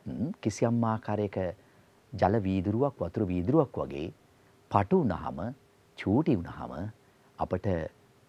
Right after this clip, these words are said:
ප්‍රශ්න දැනෙනවා වැඩි. පුංචි ප්‍රන්ස්-, ප්‍රශ්නෙත්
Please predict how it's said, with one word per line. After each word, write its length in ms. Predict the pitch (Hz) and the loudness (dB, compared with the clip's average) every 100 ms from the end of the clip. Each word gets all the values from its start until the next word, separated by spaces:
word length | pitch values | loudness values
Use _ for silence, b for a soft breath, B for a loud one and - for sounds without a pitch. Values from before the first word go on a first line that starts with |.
| _ _ _ | _ _ _
ප්‍රශ්න 480 | - 98 - 170 143 | 4 4 2 -4 -2
දැනෙනවා 440 | 87 85 101 82 67 | 0 0 0 0 -2
වැඩි. 260 | 80 64 - _ _ _ _ _ _ - | -2 -4 -8 _ _ _ _ _ _ 0
පුංචි 280 | 185 226 | 2 2
ප්‍රන්ස්-, 380 | - 76 - - - | -2 -4 -6 -12 -6
ප්‍රශ්නෙත් 560 | 87 - - 58 - | -6 -4 -8 -12 -16